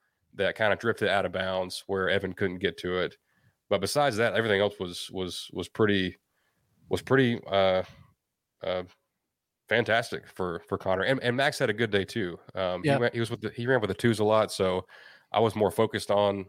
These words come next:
Speaker 1: the side of the field that had the ones. But
Speaker 2: Mm-hmm.
Speaker 1: when I looked up, you know, Max was doing good things. Um, good thing, good note on both guys. Neither one threw an interception yesterday.
Speaker 2: That's good.
Speaker 1: Um,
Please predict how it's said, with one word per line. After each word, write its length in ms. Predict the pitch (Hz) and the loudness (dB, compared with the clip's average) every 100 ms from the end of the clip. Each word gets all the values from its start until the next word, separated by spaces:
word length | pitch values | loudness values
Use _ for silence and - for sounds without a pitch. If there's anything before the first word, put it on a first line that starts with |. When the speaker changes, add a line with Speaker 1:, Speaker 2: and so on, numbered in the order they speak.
| _ | _
Speaker 1:
the 100 | - | -14
side 220 | 95 101 101 | -4 0 0
of 60 | |
the 60 | 95 | -2
field 240 | 104 98 | -2 -2
that 100 | 90 | -2
had 340 | 85 92 98 95 - - | -2 0 0 -2 -16 -8
the 80 | 92 | -2
ones. 460 | 101 104 107 - _ _ _ _ - | 0 0 -2 -10 _ _ _ _ -2
But 60 | 143 | 0
Speaker 2:
Mm-hmm. 140 | 131 | 0
Speaker 1:
when 100 | 101 | 0
I 60 | 95 | 0
looked 280 | 139 139 123 | 0 0 0
up, 180 | 117 | 0
you 60 | 107 | 0
know, 100 | 101 | 0
Max 280 | 101 104 - | 2 0 -2
was 120 | 92 | -2
doing 220 | 104 101 | 0 0
good 180 | 95 92 | 0 0
things. 500 | 95 98 98 95 - - | 0 2 0 -4 -8 -2
Um, 420 | 92 87 87 90 - - - - - | 0 0 -4 -10 -20 -20 -20 -20 -6
good 140 | 123 151 | -4 -2
thing, 200 | 180 - | -2 -2
good 120 | 123 | -2
note 140 | 165 160 | 2 2
on 140 | 120 | 2
both 220 | 104 - | 0 -2
guys. 280 | 107 95 95 | 2 0 0
Neither 260 | 98 139 143 | -2 0 2
one 140 | 151 135 | 0 0
threw 100 | 131 | 0
an 60 | |
interception 420 | 123 113 117 - 92 | 0 0 -2 -2 -6
yesterday. 440 | - 87 85 78 - _ _ _ _ _ - | -6 -6 -4 -6 -8 _ _ _ _ _ -4
Speaker 2:
That's 180 | 95 90 | 0 2
good. 140 | 85 | 2
Speaker 1:
Um, 180 | 139 - | 0 -2